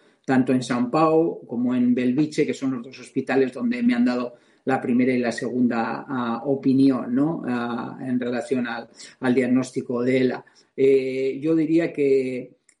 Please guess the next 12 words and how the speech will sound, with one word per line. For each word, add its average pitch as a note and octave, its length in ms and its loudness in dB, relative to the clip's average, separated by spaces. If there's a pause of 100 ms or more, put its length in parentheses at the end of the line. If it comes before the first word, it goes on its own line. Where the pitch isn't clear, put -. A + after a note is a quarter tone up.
(120)
todos D#3+ 260 -2
esos D3+ 140 -10
profesionales, D3 840 -8
eh, C3 640 -10
que C3+ 80 -10
tenemos, D#3 680 -6 (340)
ah, B2+ 500 -6
está C#3 200 -4
claro D3 240 2
que C#3 100 0
necesitamos C3+ 1160 -2 (120)
sentir C#3 1000 0